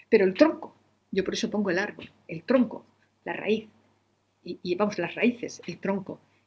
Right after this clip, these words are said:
y las ramas, y corre la misma savia, es una savia funcional.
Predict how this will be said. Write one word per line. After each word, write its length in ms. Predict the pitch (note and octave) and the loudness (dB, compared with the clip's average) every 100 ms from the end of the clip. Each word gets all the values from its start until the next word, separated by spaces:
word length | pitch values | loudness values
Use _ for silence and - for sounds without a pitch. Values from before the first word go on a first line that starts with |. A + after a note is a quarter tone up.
| - | -4
y 80 | E3+ | -4
las 180 | D3+ | -4
ramas, 440 | - G3+ E3 - - _ | -4 -4 -4 -10 -18 _
y 80 | D#3+ | -8
corre 340 | - A#3+ F4 C#4+ | 4 6 6 2
la 100 | F#3 | -2
misma 280 | E3+ E3 | -6 -6
savia, 440 | - - - D#3 - - | -8 -10 -12 -16 -18 -10
es 140 | - | -4
una 120 | A#3+ | -2
savia 360 | A#3 - F#4+ - | 0 -4 -4 -4
funcional. 500 | - E3 - - - | -6 -12 -12 -18 -20